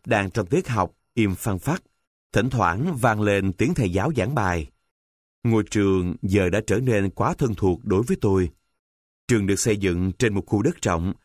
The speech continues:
trước kia là ruộng lúa. Có cả thảy mười hai ngôi nhà dành làm lớp học và một ngôi nhà lớn hơn, dài rộng hơn, làm văn phòng nhà trường. Tất cả đều vách đất, mái lợp lá gồi.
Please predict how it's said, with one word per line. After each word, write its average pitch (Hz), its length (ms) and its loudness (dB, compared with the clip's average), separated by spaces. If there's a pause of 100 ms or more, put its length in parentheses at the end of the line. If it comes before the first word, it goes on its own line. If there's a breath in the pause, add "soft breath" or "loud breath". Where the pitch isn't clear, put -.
(300)
trước 180 200 0
kia 107 240 4
là 95 180 2
ruộng 90 200 0
lúa. 107 280 2 (520)
Có 170 120 0
cả 113 180 -2
thảy 95 420 0
mười 104 240 2
hai 113 220 -2
ngôi 113 160 -2
nhà 92 480 -2
dành 95 260 -2
làm 90 200 -2
lớp 165 140 0
học 98 280 -4 (440)
và 101 200 2
một 95 220 -4
ngôi 110 140 2
nhà 95 280 0
lớn 92 200 0
hơn, 110 360 0 (180)
dài 95 260 0
rộng 90 180 -4
hơn, 101 280 0 (340)
làm 92 300 0
văn 101 180 -2
phòng 90 240 -2
nhà 90 160 -2
trường. 90 300 0 (640)
Tất 185 100 2 (100)
cả 95 460 -2
đều 98 280 2
vách 107 220 -4
đất, 175 200 0 (400)
mái 107 380 0
lợp 120 240 0
lá 123 120 0
gồi. 92 380 2